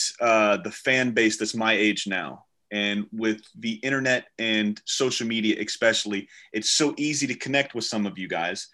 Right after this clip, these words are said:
Um, and I don't want what happened in the forties and thirties and twenties with the, you know, the age of cartoons and the age of animation to really miss you guys, right? So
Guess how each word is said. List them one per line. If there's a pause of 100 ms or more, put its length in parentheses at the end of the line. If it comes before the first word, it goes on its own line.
(300)
Um,
and (580)
I
don't
want
what
happened
in
the
forties
and
thirties
and
twenties
with (260)
the, (420)
you
know,
the
age
of
cartoons (300)
and
the
age
of
animation (800)
to
really
miss
you
guys,
right?
So